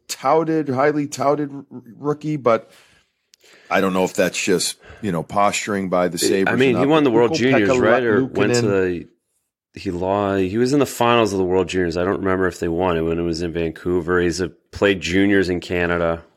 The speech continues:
Speaker 2: played for London. Big kid. I'm sure he
Speaker 1: Okay,
Speaker 2: would,
Speaker 1: well,
Speaker 2: would love to
Speaker 1: he could
Speaker 2: play
Speaker 1: be
Speaker 2: against
Speaker 1: playing
Speaker 2: Tuukka
Speaker 1: Tuukka.
Speaker 2: Rask.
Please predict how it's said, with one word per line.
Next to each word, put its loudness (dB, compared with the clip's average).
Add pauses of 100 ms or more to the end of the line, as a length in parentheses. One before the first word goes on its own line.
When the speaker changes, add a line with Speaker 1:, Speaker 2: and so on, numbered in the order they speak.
(160)
Speaker 2:
played -4
for -10
London. -6 (160)
Big 0
kid. 0 (2250)
I'm -6
sure 0
he 4
Speaker 1:
Okay, 2
Speaker 2:
would, 4
Speaker 1:
well, 0
Speaker 2:
would -6
love 2
to 2
Speaker 1:
he -4
could -4
Speaker 2:
play 4
Speaker 1:
be 0
Speaker 2:
against 2
Speaker 1:
playing 2
Speaker 2:
Tuukka -14 (200)
Speaker 1:
Tuukka. 2
Speaker 2:
Rask. -6